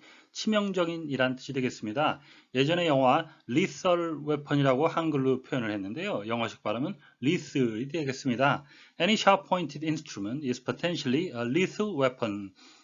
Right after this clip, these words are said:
예, 어떤 뾰족한, 예, 도구들은, 예, 잠재적으로 어떤 치명적인 도구가 될 수 있습니다.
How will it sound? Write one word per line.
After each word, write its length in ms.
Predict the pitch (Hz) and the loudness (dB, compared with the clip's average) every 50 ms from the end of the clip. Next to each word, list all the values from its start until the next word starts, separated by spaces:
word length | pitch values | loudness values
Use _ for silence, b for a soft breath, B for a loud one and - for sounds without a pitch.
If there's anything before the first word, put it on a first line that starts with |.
| B B - | B B -8
예, 220 | 104 104 101 95 B B B B | -8 -8 -8 -10 B B B B
어떤 340 | - 110 - - 147 147 143 | -10 -6 -2 0 -2 0 0
뾰족한, 580 | 156 196 190 180 - - - 110 120 165 180 - 117 | 0 2 2 2 0 -2 -4 -4 -4 -4 -6 -8 -8
예, 160 | 110 104 - | -8 -8 -8
도구들은, 680 | - - - 156 175 147 - 110 123 170 180 151 123 b b b b b b b 101 | -2 -2 0 2 2 0 0 0 -4 -4 -4 -6 -8 b b b b b b b -12
예, 40 | |
잠재적으로 920 | 101 - - 123 127 135 135 147 139 117 104 98 104 104 127 160 196 180 147 | -10 -6 -2 0 2 2 4 4 4 2 0 -2 -4 -4 -4 -6 -6 -10 -14
어떤 260 | 104 - - - 123 | -18 -14 -6 -6 -6
치명적인 680 | 123 - - 214 202 170 135 110 107 127 175 165 - - | -4 -4 -2 -2 2 2 2 2 0 -2 -2 -4 -6 -8
도구가 400 | - - 123 117 107 101 113 131 | -2 0 0 0 0 0 -2 0
될 120 | 127 160 | 0 -2
수 140 | 143 143 - | -6 -4 -4
있습니다. 580 | 147 - - - 104 98 101 120 117 98 - | -6 -4 -4 -6 -6 0 0 0 0 0 -2